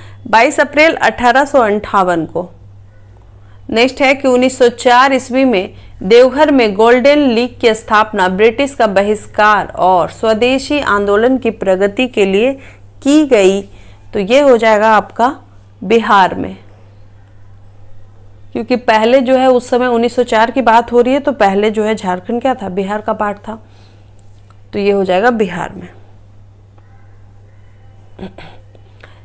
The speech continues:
सन अठारह सौ पचहत्तर ईस्वी में बिहार हेरोल्ड आरंभ किया था? तो बिहार हेरोल्ड आरंभ करने वाले थे गुरु, बाबू गुरु प्रसाद सेन, ऑप्शन नंबर सी।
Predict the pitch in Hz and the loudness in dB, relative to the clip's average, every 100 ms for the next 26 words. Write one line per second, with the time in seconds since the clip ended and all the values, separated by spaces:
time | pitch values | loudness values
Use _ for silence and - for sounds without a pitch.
0 | - - 302 339 - 233 - 254 254 302 | -16 -4 0 0 0 -2 0 2 2 0
1 | 320 - - 220 - 262 208 - 190 196 | -2 -2 -2 -6 0 0 0 -4 -4 -2
2 | 247 262 226 220 226 262 277 226 208 185 | -2 -2 -4 -2 0 0 0 -4 -2 0
3 | 196 226 - 180 180 196 226 226 - 165 | 0 -2 -4 -4 -4 -4 -4 -8 -8 -8
4 | 160 160 - 254 - - - - - - | -8 -10 -8 -8 -10 -20 -20 -20 -10 -6
5 | 226 240 196 202 226 269 240 196 190 214 | 0 0 2 2 2 2 0 0 2 0
6 | 233 175 180 196 226 220 180 170 185 175 | 0 0 2 0 -2 -2 -4 -2 -2 -2
7 | 165 175 180 247 185 170 180 208 - - | -2 -4 -2 -2 -2 -4 -2 -4 -8 -20
8 | - - 180 175 208 220 180 180 190 214 | -20 -2 2 2 0 0 2 2 0 -2
9 | 185 190 180 208 - - 156 165 - 190 | -4 -2 -2 -2 -8 -8 -8 -8 -10 -6
10 | 214 196 175 190 - - 175 | -4 -4 -2 -4 -4 -4 -6